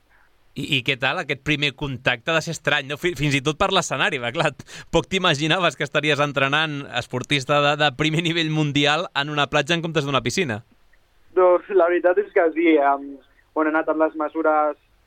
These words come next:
Speaker 2: que ens, con-, que ens indiquen i a l'hora d'establir-te. Ha sigut una mica estrany perquè no és el, el meu medi,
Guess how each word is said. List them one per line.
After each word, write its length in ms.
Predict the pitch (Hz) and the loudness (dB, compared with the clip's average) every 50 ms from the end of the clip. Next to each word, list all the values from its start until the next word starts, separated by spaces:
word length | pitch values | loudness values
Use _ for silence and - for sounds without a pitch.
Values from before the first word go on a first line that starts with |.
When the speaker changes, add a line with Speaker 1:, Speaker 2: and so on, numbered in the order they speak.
| _ _ _ _ _ _ | _ _ _ _ _ _
Speaker 2:
que 80 | 160 156 | -10 -10
ens, 140 | 151 143 - _ - | -10 -12 -16 _ -8
con-, 220 | 147 147 143 143 143 | -6 -6 -6 -8 -10
que 120 | 147 139 | -10 -12
ens 100 | 131 151 | -10 -10
indiquen 420 | 151 147 170 175 175 180 180 180 | -6 -6 -4 -2 -2 -2 -2 -2
i 60 | 170 160 | 0 0
a 60 | 156 | 0
l'hora 200 | 156 156 151 147 | 0 0 -2 -2
d'establir-te. 680 | 143 - 165 156 147 151 160 170 180 175 - 202 208 220 - _ _ _ _ _ _ _ _ _ _ _ - | -4 -4 -6 -6 -4 -2 -2 -4 -4 -4 -4 -4 -4 -4 -6 _ _ _ _ _ _ _ _ _ _ _ -10
Ha 60 | 156 - | -10 -6
sigut 220 | 170 170 165 170 | -6 -6 -4 -4
una 80 | 170 170 | -4 -4
mica 220 | 175 165 170 165 160 | -2 -4 -4 -4 -4
estrany 240 | - 156 151 165 165 175 | -2 -2 -2 0 0 -2
perquè 180 | 170 165 170 | -2 -2 -2
no 80 | 165 160 | -4 -2
és 80 | 156 170 | -2 -2
el, 140 | 160 165 170 175 170 165 | -2 -2 -2 0 0 0
el 80 | 165 165 170 | 0 -2 -4
meu 240 | 170 170 165 165 165 165 165 - - - - | -6 -4 -4 -4 -6 -8 -10 -16 -20 -18 -10
medi, 800 | - 165 170 170 165 160 160 156 156 151 151 147 147 139 135 | -8 -6 -4 -4 -2 -2 -2 -4 -4 -6 -8 -12 -14 -14 -18